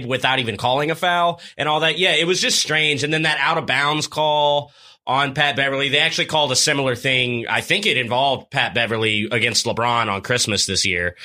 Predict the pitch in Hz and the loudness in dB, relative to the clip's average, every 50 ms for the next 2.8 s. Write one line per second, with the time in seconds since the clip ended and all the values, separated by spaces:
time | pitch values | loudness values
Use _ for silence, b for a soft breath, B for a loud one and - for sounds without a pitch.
0 | B B B B 123 127 127 127 120 - - 123 113 - 135 131 - 143 131 113 | B B B B -2 0 0 0 0 -2 -2 0 0 0 0 0 0 0 0 0
1 | 107 127 151 147 135 135 131 - - b b b b b b 135 143 160 175 170 | 0 0 0 0 0 -2 -4 -6 -12 b b b b b b -6 -2 0 0 0
2 | 147 113 101 143 147 143 139 135 135 135 131 123 - - - - | 0 -2 -2 -2 0 0 0 2 2 2 2 0 -2 -6 -14 -16